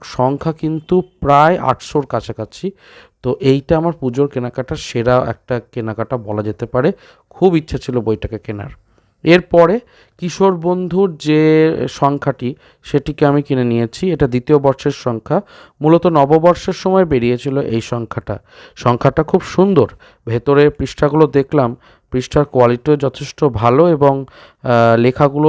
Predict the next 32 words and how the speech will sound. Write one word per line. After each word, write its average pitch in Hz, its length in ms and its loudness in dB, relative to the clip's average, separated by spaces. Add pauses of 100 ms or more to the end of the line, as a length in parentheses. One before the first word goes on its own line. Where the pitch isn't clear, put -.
দেখলাম 147 460 2
বেশ 135 240 0 (120)
ফন্টগুলো 131 480 0
বড় 120 260 4
বড়, 104 220 0 (800)
কালারিং 131 560 4
কমিক্সও 127 440 -2
রয়েছে 120 440 -2 (480)
এবং 147 240 2
বিভিন্ন 156 360 0
ধরনের 160 360 2
গল্প 117 320 2
রয়েছে। 104 400 -4 (560)
তো 123 80 -2 (460)
আগের 135 220 2
বছরে 143 360 0
কিশোর 147 300 -2
বন্ধু 143 280 -2
আমি 139 120 -2
নিয়েছিলাম, 131 520 -2 (420)
পড়ে 175 220 6
বেশ 170 220 2
ভালোই 139 320 4
লেগেছিল, 113 480 -4 (460)
তাই 131 220 4
এই 135 240 0
বছরও 147 520 2
নিতে 143 320 -4
দ্বিধা 123 280 -2
করিনি। 120 440 -4 (360)
তিনশো 156 320 -2
সত্তর 156 420 0